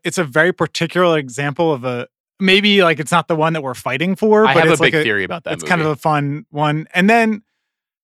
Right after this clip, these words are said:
Speaker 1: you asked Amanda, like, "Oh, what, what are the surprises?" It was funny. I, I rewatched them for, for this. So
Speaker 2: Mm-hmm.
Speaker 1: I'm, you know, I'm on my sort of third <laughs> rewatch with Two Stories and,
Speaker 2: Mm-hmm.
Speaker 1: and this.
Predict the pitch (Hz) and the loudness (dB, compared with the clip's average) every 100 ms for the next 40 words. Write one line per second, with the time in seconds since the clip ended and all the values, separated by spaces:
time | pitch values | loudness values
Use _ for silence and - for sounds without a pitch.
0 | _ - 185 190 156 165 165 185 170 123 | _ -6 0 0 0 -2 0 0 -2 -6
1 | - 185 175 151 156 - 151 151 135 135 | -6 -4 -2 -2 -6 -6 -6 -6 -4 -6
2 | 113 139 - 135 143 120 107 - - - | -6 -8 -2 0 0 -2 -10 -14 -20 -8
3 | 202 175 _ - 190 175 135 139 156 151 | -8 -8 _ -8 -4 -2 -2 -2 -2 -2
4 | 160 160 139 156 - 127 113 - 135 139 | 2 2 0 -4 -6 -8 -10 -12 -6 -6
5 | 107 107 110 131 120 127 120 - 147 120 | -6 -8 -6 -6 -6 -8 -12 -12 -8 -6
6 | 120 120 117 117 135 - - - 143 143 | -6 -6 -6 -6 -10 -12 -10 -6 -4 -4
7 | 127 113 120 _ 127 135 123 127 123 123 | -6 -10 -16 _ -16 -14 -10 -8 -8 -8
8 | - - 131 - 147 - 131 117 120 123 | -10 -12 -12 -10 -10 -10 -10 -8 -10 -8
9 | 117 127 170 151 156 | -8 -8 -8 -6 -6